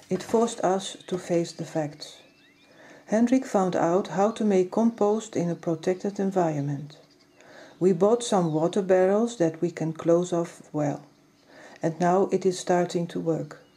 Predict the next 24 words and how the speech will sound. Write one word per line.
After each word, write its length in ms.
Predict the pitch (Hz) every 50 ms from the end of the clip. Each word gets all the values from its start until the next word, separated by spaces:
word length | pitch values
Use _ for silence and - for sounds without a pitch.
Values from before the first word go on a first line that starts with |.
| _ _ _ _ _ _ - _
summer 360 | - - - 165 165 180 180
or 180 | - - 185 190
winter. 460 | 180 196 180 156 143 - 151 151 - - - _ _ _ _ _ _ _ _ _ _ _ - - - - - - - - - - - _
On 140 | 185 196 -
our 240 | 185 202 202 202 196
small 420 | 202 - - 214 214 226 226 233
scale, 500 | 233 - - - 170 170 170 180 208 220
we 160 | 185 180 180
copy 580 | 180 - 185 180 180 180 - 220 226 247 226 -
this 260 | 160 170 170 170 -
principle 760 | - - 175 170 170 170 - 175 175 185 185 196 220 226 202 -
of 200 | 156 160 - -
consuming 640 | - 175 170 - - - 185 180 190 202 202 202 -
of 140 | 170 170 175
organics 560 | 180 170 151 160 160 160 160 165 165 - - -
by 180 | - 156 160
non-oxygen 1040 | 165 170 170 175 185 190 - - 170 - - - 185 175 170 175 175 175 175 175 170
dependent 540 | 175 175 - - 170 170 165 165 - - -
bacteria. 640 | - 165 160 - - 160 151 151 147 147 143 - - - - _ _ - _ _ _ _ _ - _ _ _ _ _ _ _ _ _ _ _ _ _ _ _ _ _ _ _ _ _ _ _ _ _ _ -
An 160 | 196 196 -
ancient 500 | 175 208 233 233 220 - - 196 185 185
method 540 | 190 180 170 - - 170 165 156 - - - - _ -
of 180 | 180 175 -
composting, 800 | - - 196 185 180 - 170 156 156 160 - - - 147 160 160